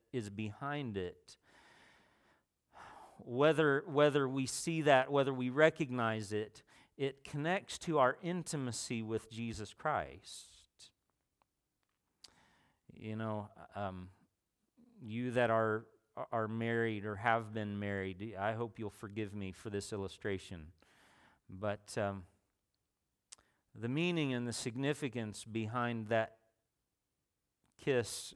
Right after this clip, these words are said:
that you give to your spouse, uh, whether it's a goodbye, well, as you're on your way out the door to go to work, or, or a good night kiss or what have you, if there is any significance or meaning or passion to that,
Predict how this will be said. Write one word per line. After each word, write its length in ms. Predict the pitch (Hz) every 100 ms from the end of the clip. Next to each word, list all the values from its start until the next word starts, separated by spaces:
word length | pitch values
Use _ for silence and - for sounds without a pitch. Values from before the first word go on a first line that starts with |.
| -
that 200 | 107 107 -
you 180 | 117 107
give 360 | 110 113 104 - -
to 100 | -
your 180 | 107 104
spouse, 800 | - - 107 101 98 - - - _ _ _ _ _ _ _
uh, 260 | 104 101 98
whether 520 | 110 107 110 110 110
it's 160 | 107 -
a 60 |
goodbye, 800 | 101 113 101 110 110 107 107 110 110 113 120 120 - 127 120 107
well, 180 | 107 107
as 180 | 107 104
you're 160 | 110
on 140 | 110 113
your 160 | 113
way 160 | 113 110
out 180 | 110 -
the 80 |
door 220 | 113 113 110
to 80 |
go 160 | 107 110
to 80 | 107
work, 500 | 110 113 110 107 -
or, 240 | 104 107 -
or 180 | 110 104
a 40 |
good 200 | 104 113
night 340 | 110 107 110 110 _ _ - _ -
kiss 360 | 135 113 - 113
or 80 |
what 220 | 107 107 -
have 280 | 113 110
you, 220 | 110 107 101 - - - - -
if 220 | 117 110
there 420 | 117 139 139 143
is 200 | 131 120
any 240 | 135 135 123
significance 880 | - 123 127 131 123 117 127 120 123
or 80 |
meaning 540 | 113 123 127 127 127 120
or 120 | 110
passion 680 | - 127 120 120 - 113 104
to 140 | -
that, 440 | 110 110 110 -